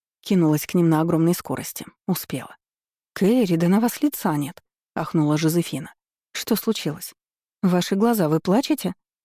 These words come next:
Кто этот негодяй и что он натворил? Сейчас же мне обо всем расскажите, и я клянусь, я этого так не оставлю». «Этот негодяй я сама», всхлипнув, призналась ей. «Мне пришлось,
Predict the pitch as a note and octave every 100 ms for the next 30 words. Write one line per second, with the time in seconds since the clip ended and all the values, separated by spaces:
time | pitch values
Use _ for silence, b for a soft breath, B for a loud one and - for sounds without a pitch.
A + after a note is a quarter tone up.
0 | _ _ _ - A3+ F#3+ F3 F#3 E3+ E3
1 | F3+ A#3 F3 - - G#3 G3+ G#3 A3+ A3
2 | D#3+ - _ _ _ _ - A3 G3 -
3 | A#3+ C4 C4 B3 A3 A3 - A3 - A3+
4 | G#3 D#3+ - F#3 F#3 F#3+ G3 G3 B3+ -
5 | F3 F3 F#3+ G#3 A3 A#3 B3+ B3+ E3 -
6 | - _ _ _ _ _ _ _ _ _
7 | G3+ - F#3 F3+ F3 F3+ F3 D#3+ D#3+ -
8 | E3+ D#3+ - _ _ _ _ _ _ _
9 | - - G#3+ F3+ D3 D#3 D3 C#3+ C#3+ -
10 | C#3 C3+ - _ _ _ _ _ - G#3+
11 | G3 - G3 - D3 -